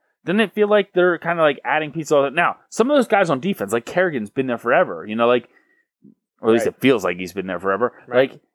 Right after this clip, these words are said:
Speaker 1: you, you go through that list, but <sighs> like you said, I, I think, I think they're kind of, like, staying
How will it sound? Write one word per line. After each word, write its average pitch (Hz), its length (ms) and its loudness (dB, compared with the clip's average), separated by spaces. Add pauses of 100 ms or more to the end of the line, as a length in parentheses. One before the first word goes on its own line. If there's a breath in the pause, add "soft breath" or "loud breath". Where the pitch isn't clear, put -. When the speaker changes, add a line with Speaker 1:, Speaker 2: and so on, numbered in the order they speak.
Speaker 1:
you, 147 120 -2
you 160 140 -2
go 208 120 0
through 226 200 -4
that 185 260 2
list, 196 460 0 (100)
but 170 240 2 (340)
<sighs> - 360 -20 (1900 loud breath)
like 165 160 2
you 151 80 -8
said, 135 120 -4 (100)
I, 139 160 -2 (340)
I 170 200 -2
think, 170 380 0 (2000)
I 139 140 -2
think 160 200 -4
they're 139 120 0
kind 127 260 -6
of, 107 220 -4
like, 98 400 -2 (520)
staying 135 720 -2